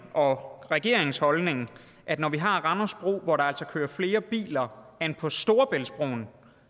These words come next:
at det så stadigvæk skal være en kommunal opgave at løse trængselsproblemerne.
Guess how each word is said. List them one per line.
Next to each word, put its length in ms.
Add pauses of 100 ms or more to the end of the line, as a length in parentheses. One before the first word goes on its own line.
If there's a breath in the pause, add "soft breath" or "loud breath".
(100)
at 180
det 100
så 160
stadigvæk 880
skal 220
være 160
en 60
kommunal 560
opgave 480
at 60
løse 280
trængselsproblemerne. 960